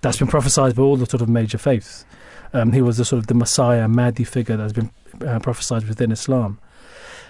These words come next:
Um, so this thing kind of sort of carries on by saying here that man can learn that knowledge in minutes from a teacher,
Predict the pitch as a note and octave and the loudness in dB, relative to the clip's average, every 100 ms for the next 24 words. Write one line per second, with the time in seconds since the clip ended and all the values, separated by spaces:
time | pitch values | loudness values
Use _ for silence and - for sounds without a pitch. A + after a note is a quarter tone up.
0 | - D#3+ D3 D3 - - - - - - | -6 0 2 2 -2 -16 -20 -20 -20 -20
1 | - - E3+ E3+ G#3 F3+ F#3 E3 - - | -4 0 2 4 4 4 4 2 0 -2
2 | - E3+ D3+ D3+ C#3 E3+ D#3 C3 C#3 C3+ | 2 2 2 2 2 2 2 2 2 2
3 | C#3+ E3 D#3 D3 D3 E3 D#3 D3 D3 C3+ | 2 2 2 2 4 4 4 2 2 2
4 | C3 B2 - - C3+ C3+ E3 A3+ C#3+ - | 2 0 -6 0 4 4 6 4 2 0
5 | D#3 C3 - F#3 F3 - G2 | 2 2 2 0 0 -2 -6